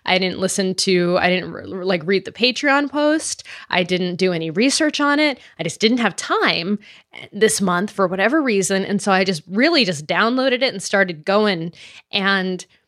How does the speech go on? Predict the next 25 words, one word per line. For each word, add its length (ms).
I, 480
I 160
feel 280
like 160
in 80
hindsight, 680
like, 220
I 60
kinda 260
wish 220
I 80
had 400
known 240
a 40
little 200
bit 160
more, 380
because 600
this 140
is 240
one 140
of 60
those 180
books 320
that 260